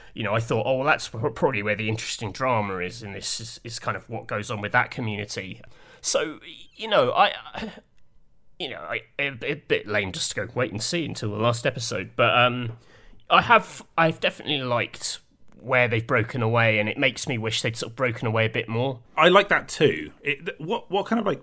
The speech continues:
Speaker 2: <clears throat> what concerns me slightly about the rest of the season is, it's, I think it's a nine episode first season. Um,
Speaker 1: Yeah.
Speaker 2: I was looking it up in the background there. So you've got four episodes left.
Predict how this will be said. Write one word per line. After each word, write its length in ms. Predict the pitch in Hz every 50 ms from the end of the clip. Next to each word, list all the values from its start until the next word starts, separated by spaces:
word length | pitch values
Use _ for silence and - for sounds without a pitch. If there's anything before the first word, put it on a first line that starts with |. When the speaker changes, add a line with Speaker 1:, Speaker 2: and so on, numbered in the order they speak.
| - _
Speaker 2:
<clears throat> 420 | - - 185 165 151 135 135 131 -
what 160 | 135 156 143
concerns 400 | - 160 143 147 165 160 147 -
me 100 | 156 117
slightly 300 | - - 127 120 107 110
about 160 | 101 98 98 90
the 80 | 98
rest 220 | 95 101 98 - -
of 40 | -
the 60 | 87
season 340 | - - 104 98 90 - 80
is, 120 | 82 85 98
it's, 140 | 104 -
I 60 | 139 143
think 140 | 220 226
it's 100 | 269 226
a 60 | 196 147
nine 280 | 139 139 135 135 131
episode 460 | 127 127 - 131 - - 107 101 98
first 240 | - 110 98 92 -
season. 420 | - 95 85 80 - 80 76 76 - - - - -
Um, 300 | 110 98 95 92 90 87 90
Speaker 1:
Yeah. 220 | 120 113 113 110 110
Speaker 2:
I 20 |
was 160 | 117 104 107 113
looking 200 | 110 - 110 101
it 40 |
up 120 | 92 90 -
in 60 | 90
the 60 | 85
background 400 | - 92 78 - - 78 80 80
there. 160 | 78 78 78
So 280 | - - 143 135 139 131 131 - - - - - - - - - - - - - - -
you've 140 | 117 117
got 140 | 156 147 -
four 200 | - - 196 185
episodes 420 | 160 139 - - 135 110 101 - 98
left. 340 | 82 76 - - - -